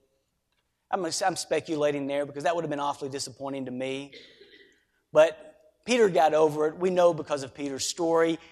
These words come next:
He stayed engaged with Jesus, and, and Jesus did a great work in his life and used him mightily. My disappointment just about ruined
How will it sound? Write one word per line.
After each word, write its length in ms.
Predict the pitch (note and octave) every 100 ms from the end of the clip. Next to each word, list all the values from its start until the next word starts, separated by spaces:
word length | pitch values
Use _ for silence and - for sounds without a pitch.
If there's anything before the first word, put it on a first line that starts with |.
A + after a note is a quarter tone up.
| -
He 120 | A3+
stayed 400 | - G#3+ G3 F#3+
engaged 600 | D3+ B2+ D3+ E3+ E3 D#3
with 120 | B2
Jesus, 480 | D3 D#3 D3 D3 C#3
and, 160 | C3+ C3 - -
and 120 | C#3
Jesus 340 | F3 G#3+ G#3
did 120 | F#3
a 60 | D3
great 300 | C3+ F#3 G3
work 260 | F3+ F3+ F3
in 100 | D3+
his 160 | C#3
life 300 | D3 D3 D3
and 160 | C3+ C3
used 260 | C#3 B2+
him 180 | B2+ A#2
mightily. 300 | A#2 G#2+ G2 F2+ - _ _ _ _ _ _ _ _ _ _ _ _ _ _ _ _ _ _ _ _ _ -
My 140 | F#3
disappointment 600 | G#3 G#3 F3 E3+ D#3 C#3+
just 180 | C3 C#3
about 340 | C#3 A#2+ A2+ A#2
ruined 300 | A#2+ A2